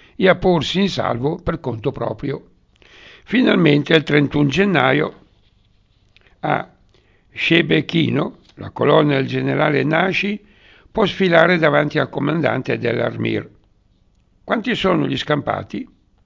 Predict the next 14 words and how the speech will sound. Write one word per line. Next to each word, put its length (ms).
Sui 280
trentamila, 760
seimilacinquecento 1400
della 220
Tridentina, 880
tremilatrecento 1300
della 200
Giulia, 420
milleseicento 1200
della 440
Cunense, 920
milletrecento 960
della 180
Vicenza, 680